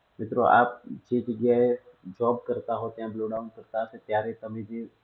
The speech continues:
જાણો છો એ સિવાયનો પણ આ એક જવાબ બની શકે. આ ટેકનિકલ વસ્તુ છે, જે technically એનો જવાબ શું હોય. બોઇલરના પાણીમાં રહેલા કચરા, ક્ષારો, sludges-ને બહાર કાઢવા માટે બ્લો ડાઉન કરવામાં આવે છે અને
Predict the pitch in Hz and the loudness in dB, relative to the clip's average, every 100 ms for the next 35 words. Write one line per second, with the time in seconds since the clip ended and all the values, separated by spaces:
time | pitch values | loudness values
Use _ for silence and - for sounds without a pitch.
0 | - 95 104 113 120 117 - 120 - 113 | -20 -8 -4 -2 -2 -4 -4 -4 -6 -6
1 | 113 113 113 110 107 104 104 - 98 98 | -4 -4 -8 -10 -10 -10 -12 -10 -8 -8
2 | 98 101 - 113 135 - 107 - 107 107 | -10 -14 -12 -8 -8 -2 -4 -2 -10 -8
3 | 101 98 - 95 104 98 _ _ _ 98 | -10 -10 -10 -12 -10 -14 _ _ _ -8
4 | 98 - _ _ - 117 135 131 123 120 | -8 -10 _ _ -4 -2 -2 -2 0 0
5 | 113 101 107 107 - 107 98 98 110 139 | -2 -4 -2 -2 -4 -8 -4 0 0 0
6 | 160 151 123 120 120 117 110 117 - - | -4 -4 -4 -4 -6 -8 -8 -10 -8 -8
7 | - - 117 92 - _ _ _ _ - | -8 -4 -2 -2 -4 _ _ _ _ 6
8 | 127 131 131 92 - _ _ _ _ _ | 8 10 6 0 -10 _ _ _ _ _
9 | _ _ _ _ _ - 135 131 147 104 | _ _ _ _ _ 0 2 6 4 2
10 | - _ _ _ _ _ _ _ _ 123 | -4 _ _ _ _ _ _ _ _ 0
11 | 127 110 98 104 135 143 135 113 107 120 | 0 0 -4 0 4 4 6 2 4 0
12 | 117 107 107 104 101 107 120 120 123 123 | -2 -4 -6 -6 -2 -2 -2 -4 -4 -4
13 | 123 123 127 - - 120 | -2 -4 -4 -6 -6 -8